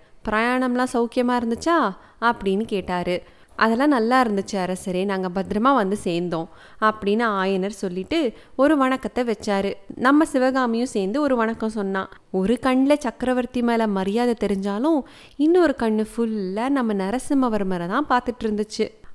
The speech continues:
ஆனாலும் ஒரு பக்கம் அவளுக்கு உள்ளுக்குள்ள ஏதோ ஒரு பயம் இருந்துட்டே இருந்துச்சு. என்னன்னு தான் தெரியல. பின்னாடி தெரிய வரும் நமக்கு. பாப்போம் வாங்க. இப்போ அரசர் சொல்றாரு, "சிவகாமி, உன்கிட்ட இருக்கிற பரதக்கலை மேலும் மேலும் வளர்ந்து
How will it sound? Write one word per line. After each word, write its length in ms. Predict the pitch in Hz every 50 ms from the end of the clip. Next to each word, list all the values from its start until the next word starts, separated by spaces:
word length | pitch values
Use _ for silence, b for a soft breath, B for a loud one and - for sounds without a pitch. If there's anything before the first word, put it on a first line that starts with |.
| -
ஆனாலும் 580 | - 262 269 302 330 339 339 302 247 226 254 269
ஒரு 180 | 254 220 208 202
பக்கம் 300 | - 190 - - 254 262
அவளுக்கு 360 | 240 202 202 202 - - 208
உள்ளுக்குள்ள 580 | 208 233 262 294 294 - 220 190 180 185 208 214
ஏதோ 260 | 214 220 247 262 302 302
ஒரு 200 | 302 277 226 185
பயம் 420 | - 202 196 196 208 226 240 233 208
இருந்துட்டே 360 | 202 202 208 208 - 196 208 220
இருந்துச்சு. 440 | 202 190 175 175 175 - - 165 - b b b b b b b
என்னன்னு 420 | 247 269 294 294 294 285 233 196 180
தான் 200 | 196 208 240 233
தெரியல. 360 | 220 190 185 180 170 170 165 - - - - -
பின்னாடி 500 | 240 240 247 247 254 240 226 208 185 180 -
தெரிய 260 | 196 196 214 247 277 277
வரும் 300 | 277 277 277 269 254 247
நமக்கு. 300 | 247 247 - - 247 240 - - -
பாப்போம் 380 | - 302 294 - 247 220 202 190
வாங்க. 220 | 185 180 175 165 160 165 - - _ - -
இப்போ 340 | - 294 285 - - 247 254 269
அரசர் 500 | 247 202 196 214 240 - 262 240 240 -
சொல்றாரு, 480 | 214 202 190 185 180 175 170 175 180 220 302 403 b b b b b
"சிவகாமி, 640 | - - 226 214 208 214 202 208 208 202 208 226 277 349 359 B B B B -
உன்கிட்ட 320 | 220 220 208 214 214 -
இருக்கிற 280 | 311 330 320 320 262 226 190 180
பரதக்கலை 640 | 190 190 196 214 240 262 262 254 - 208 180 175 175 185 196
மேலும் 500 | 196 202 208 226 254 285 294 311 277 233
மேலும் 360 | 214 208 214 233 247 240 214 190
வளர்ந்து 500 | 180 180 180 190 202 202 196 185 175